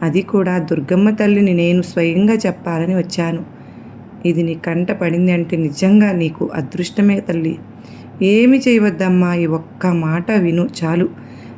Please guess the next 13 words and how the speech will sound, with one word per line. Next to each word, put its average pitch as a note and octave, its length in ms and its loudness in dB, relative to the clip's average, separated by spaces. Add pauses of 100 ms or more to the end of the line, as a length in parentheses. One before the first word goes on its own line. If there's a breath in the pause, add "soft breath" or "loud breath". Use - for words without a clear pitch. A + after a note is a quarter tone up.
(100)
జీవితాంతం G3 720 2
కూడా F#3 400 0 (120)
ధనవర్షమే, G#3 800 2 (540 loud breath)
లేకుంటే F#3+ 600 2
నరకాలు F3+ 960 0 (160)
అనేవి F3+ 400 2 (100)
అనుభవించాలి. F#3+ 680 2 (680 loud breath)
నువ్వు G3 180 4
పడుతున్న F3+ 540 2
కష్టాలు G3 580 -2
అనేవి F3+ 580 2 (140)
తీరవు. F#3+ 440 2 (540 loud breath)
మరి E3 360 -2